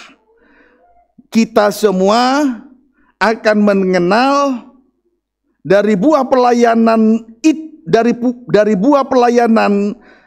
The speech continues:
guru-guru palsu itu kita akan mengenal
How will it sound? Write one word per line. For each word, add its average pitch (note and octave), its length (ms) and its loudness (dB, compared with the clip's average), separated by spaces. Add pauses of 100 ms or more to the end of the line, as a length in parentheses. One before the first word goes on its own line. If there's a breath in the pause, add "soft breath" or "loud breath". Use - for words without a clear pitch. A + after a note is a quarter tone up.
(160 soft breath)
guru-guru D#4 520 2
palsu B3+ 360 0
itu G3 240 -2
kita B3 360 -2
akan G#3+ 480 -2
mengenal F3+ 960 -2